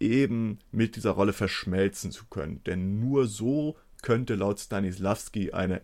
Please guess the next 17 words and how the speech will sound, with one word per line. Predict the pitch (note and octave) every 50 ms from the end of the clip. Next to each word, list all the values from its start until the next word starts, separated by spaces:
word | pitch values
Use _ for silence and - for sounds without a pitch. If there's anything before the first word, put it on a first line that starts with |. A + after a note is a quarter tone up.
| - -
echte, | A2 A#2+ A#2 - - - A2+ G#2+ G2+ - _ _ - - - -
lebensechte | - F2 G#2 A#2 B2+ B2 G#2+ - - - - F#2+ - - - - F#2 F2 - - -
Darbietung | F2+ F#2 G2 G2+ - F#2+ F2+ - - F#2 D#2+ - - - - - - - - - - - - -
gelingen. | - F2+ E2 F#2 G2+ F#2+ D#2 - - - - - - - - - - - - - - - - - - - - - - - - - - - - - -
Diese | B2+ C3 D#3 D3
Schauspieltheorie | - - A#2+ C3+ - - - D3 D3+ C3+ - - C#3+ C#3 C3+ C3 B2+ C3 C#3
von | B2+ - - A#2+ A2+
Stanislavski | A2 - - B2 A#2+ B2 A2+ - - A2 A#2+ C#3 - - - - B2 A#2+ A#2+ A#2+ B2 A#2+ -
hatte | G2 G2 A2 A2 - - A#2+ G#2+ G#2 F#2+
prägenden | - - - - A#2+ A2 B2 D3+ C#3+ C3 A#2 G#2
Einfluss | - - F#2 A2 B2+ - - A#2 - -
auf | - G2 -
Stella | - - A2+ G#2+ A#2 A2+ G2+ - -
Adler | - G2+ A#2 - C3 A#2+ G#2+
und | F#2+ F#2+ F#2
Lee | G2+ G2+ G2
Strasberg. | - - - - G2+ - - - - C3 C3+ C#3+ D3+ - -